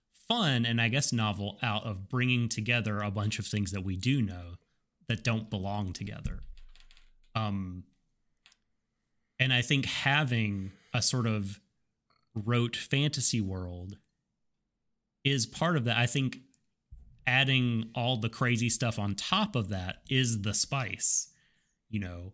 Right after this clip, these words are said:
I mean, Jesus gets to command an army of orcs and dragons. Like, I mean, to me, that is as bonkers as a Cyclops shooting a sniper rifle.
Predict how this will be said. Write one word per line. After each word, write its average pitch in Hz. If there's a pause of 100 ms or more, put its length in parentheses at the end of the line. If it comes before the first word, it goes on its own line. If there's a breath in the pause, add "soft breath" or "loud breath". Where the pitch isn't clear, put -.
(120)
I 113
mean, 98 (1000)
Jesus 110
gets 117
to -
command 110
an 104
army 110
of 92
orcs - (440 soft breath)
and 107
dragons. 98
Like, 101 (500)
I 123
mean, 127
to 131
me, 143
that 117
is 117 (400)
as 113
bonkers 98 (160)
as 107
a 98
Cyclops 107
shooting 101
a 95
sniper 113
rifle. 98